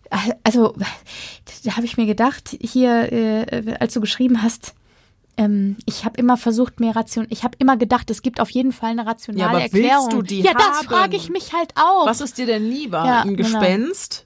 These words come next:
Speaker 2: das da ein bisschen rumpoltert,
Speaker 1: Ja.
Speaker 2: aber anscheinend sonst nichts
Speaker 1: Ja.
Speaker 2: weiter tut,
Speaker 1: Ja.
Speaker 2: außer Wasserpfützen? Das ist ja
Speaker 1: Oder
Speaker 2: auch handfest, ne?
Speaker 1: Alter Schwede.
Speaker 2: Ja.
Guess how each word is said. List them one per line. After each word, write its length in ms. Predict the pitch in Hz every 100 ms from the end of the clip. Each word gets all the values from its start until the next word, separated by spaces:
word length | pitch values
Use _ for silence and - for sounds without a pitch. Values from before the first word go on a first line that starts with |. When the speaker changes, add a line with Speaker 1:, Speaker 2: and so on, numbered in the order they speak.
| _
Speaker 2:
das 200 | - 294
da 80 | 190
ein 60 |
bisschen 220 | 190 190 165
rumpoltert, 840 | 165 180 220 208 226 254 190 -
Speaker 1:
Ja. 60 |
Speaker 2:
aber 140 | 196 180
anscheinend 640 | 175 190 190 190 180 180
sonst 260 | 185 202 202
nichts 200 | 202 196
Speaker 1:
Ja. 40 |
Speaker 2:
weiter 280 | 185 175 170
tut, 360 | - 202 233 233
Speaker 1:
Ja. 200 | 214 - - _
Speaker 2:
außer 340 | - 170 160 143 _ _ -
Wasserpfützen? 760 | 160 175 175 190 190 202 - _ _ _ _ _ _ _ _ _ _ _ -
Das 220 | 220 202
ist 60 |
ja 100 | 190
Speaker 1:
Oder 80 | 185
Speaker 2:
auch 120 | -
handfest, 640 | 190 214 - 160 - - 165
ne? 240 | 165 190 -
Speaker 1:
Alter 500 | 202 180 180 - 196
Schwede. 280 | - - 185
Speaker 2:
Ja. 320 | 175 180 180